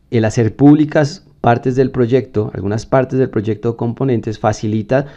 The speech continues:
su descubrimiento por otros investigadores y, eh, digamos, como un mecanismo para poder compartir y establecer nuevas relaciones colaborativas. Aquellos proyectos que se determinan de carácter público son indexados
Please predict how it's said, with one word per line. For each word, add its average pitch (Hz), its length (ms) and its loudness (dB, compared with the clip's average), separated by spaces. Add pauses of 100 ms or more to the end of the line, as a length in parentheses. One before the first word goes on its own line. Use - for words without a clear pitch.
(160)
su 117 200 -2
descubrimiento 113 880 0
por 131 160 4
otros 117 260 -2
investigadores 131 800 0 (880)
y, 139 280 -2
eh, 110 520 2 (200)
digamos, 104 360 -4
como 117 280 0
un 107 100 0
mecanismo 113 480 0
para - 260 0
poder 98 220 -2
compartir 113 640 0
y 123 80 4
establecer 98 560 -4
nuevas 110 260 -2
relaciones 95 460 -4
colaborativas. 95 680 -6 (420)
Aquellos 113 420 -2
proyectos 123 480 0
que 113 160 -2
se 101 80 -4
determinan 98 520 -2
de 117 100 -4
carácter 101 420 -6
público 151 500 0 (240)
son 107 240 -2
indexados 117 800 0